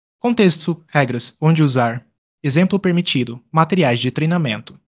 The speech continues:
Exemplo não permitido, publicação sem aprovação. Aprovação, regras, fluxo interno. Exemplo permitido,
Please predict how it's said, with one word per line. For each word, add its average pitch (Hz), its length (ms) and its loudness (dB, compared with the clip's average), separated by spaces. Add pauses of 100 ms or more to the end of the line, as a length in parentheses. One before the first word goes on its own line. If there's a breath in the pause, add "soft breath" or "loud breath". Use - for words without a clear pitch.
(220)
Exemplo 160 380 2
não 170 160 4
permitido, 156 680 0 (120)
publicação 170 560 0
sem 175 200 2
aprovação. 160 720 0 (360)
Aprovação, 151 680 0 (120)
regras, 135 520 -2
fluxo 196 360 0
interno. 123 480 -2 (360)
Exemplo 190 400 2
permitido, 156 680 0